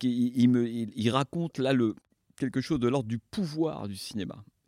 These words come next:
Et c'est, c'est, c'est, c'est, et là, c'est, c'est, là, on est passé ailleurs. C'est pour ça que moi, quand j'ai fait, en fait, quand je suis parti dans le film au départ, c'est vraiment, j'essayais de trouver, ça veut pas dire que j'ai, que j'ai le tr-, je l'ai trouvé, euh, en bout de course, mais d'essayer de vraiment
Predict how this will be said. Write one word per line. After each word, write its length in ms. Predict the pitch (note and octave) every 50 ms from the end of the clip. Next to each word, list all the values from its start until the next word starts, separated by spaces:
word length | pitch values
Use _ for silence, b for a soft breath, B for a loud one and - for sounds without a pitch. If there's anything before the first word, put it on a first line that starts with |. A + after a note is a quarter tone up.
| -
Et 60 | A2 G2+
c'est, 300 | - - G#2 G2 F#2 F2
c'est, 180 | - B2 A2+
c'est, 160 | - - A2+
c'est, 160 | - - - A2+
et 80 | A2
là, 160 | A2+ A#2+ B2+
c'est, 160 | B2 - A2+ G2
c'est, 160 | - A2 G#2 -
là, 320 | A2+ G2+ A2 A2 A#2+ C3
on 120 | B2 B2 A#2+
est 60 | A#2
passé 320 | - - A#2 - - C3+
ailleurs. 320 | A#2 B2+ C#3+ D#3 C#3+ A#2+ G2+ B B B B B B
C'est 140 | - - B2+
pour 120 | - C#3+
ça 140 | - F3+ E3+
que 100 | - D3
moi, 200 | C3 B2+ C#3 C#3+
quand 180 | - - C3 A#2+
j'ai 140 | A2+ B2+ A#2
fait, 320 | - - C#3+ C3 B2+ G#2
en 100 | F#2+ A2
fait, 180 | - - B2 -
quand 100 | - A2+
je 60 | - -
suis 100 | - -
parti 320 | - B2+ - - - C#3
dans 140 | B2 A2+ A2+
le 60 | A2+
film 280 | - - - B2 A#2 A2+
au 60 | G#2+
départ, 460 | A2 G#2+ - - D3+ E3+ F3 C#3+ B B B B B B B B B
c'est 220 | - - C3+ C3
vraiment, 540 | A2 A#2+ C#3 D#3 D#3+ E3 F3 F#3 F#3+ C#3+ A#2+
j'essayais 400 | A#2+ B2+ B2+ - - D#3 D#3+ D3+
de 100 | C#3+ C3+
trouver, 400 | - - - D3 C3+ C#3+ D3 C#3
ça 120 | - G2+
veut 60 | F#2+
pas 100 | - G#2
dire 80 | A#2 A#2
que 60 | G2+
j'ai, 300 | G2+ G2 F#2+ F2+ F#2 F#2 - F2+ -
que 80 | F#2+ F2
j'ai 100 | F2 F2
le 80 | E2
tr-, 180 | - - F2+ F#2
je 80 | F#2+
l'ai 60 | - -
trouvé, 380 | - - - G#2 G#2+ A2+ G#2+
euh, 180 | G2+ F#2 F#2 F2+
en 140 | F2+ G2+ G#2
bout 100 | B2+ C3
de 60 | -
course, 260 | - A3+ A3 - -
mais 160 | A#2+ A2 G#2+ - - _ _ _ -
d'essayer 320 | G#2+ A2+ A#2+ - - D#3 C#3
de 100 | C3 A#2+
vraiment 460 | G2+ G#2+ B2+ C#3 D3 D3+ D#3 E3+